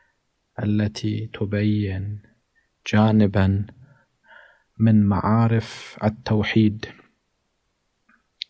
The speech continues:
إذا رأينا الممكنات،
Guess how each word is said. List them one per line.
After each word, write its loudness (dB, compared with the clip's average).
إذا 2
رأينا 0
الممكنات، -4